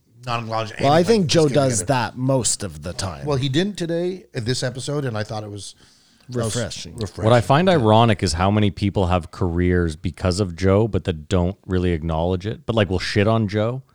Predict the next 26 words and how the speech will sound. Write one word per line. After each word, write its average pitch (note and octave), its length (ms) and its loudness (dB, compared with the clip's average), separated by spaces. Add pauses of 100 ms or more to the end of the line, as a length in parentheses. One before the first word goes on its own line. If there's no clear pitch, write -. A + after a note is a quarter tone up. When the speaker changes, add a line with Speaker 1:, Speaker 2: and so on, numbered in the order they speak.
(460)
Speaker 3:
Like, A2 120 2
someone C#3+ 280 4
with B2+ 100 2
a A2+ 40 -4
popular A#2 420 2
podcast G2+ 500 2
who's, F#2 120 -2
like, F#2 100 0
a - 40 0
serious G2 360 0
leftist. F2 580 -2 (540)
It's G2 120 -4
like, G#2+ 140 0
buddy, A2 280 2 (360)
I G2 60 -4
hate D3 140 2
to F#3 80 0
tell C3 220 2
you A#2+ 140 2
this, E2+ 220 -2
but, F#2+ 120 -8
like, F#2 160 -2
the G#2 100 0
reason B2 440 2
your B2 160 2
podcast G2 760 2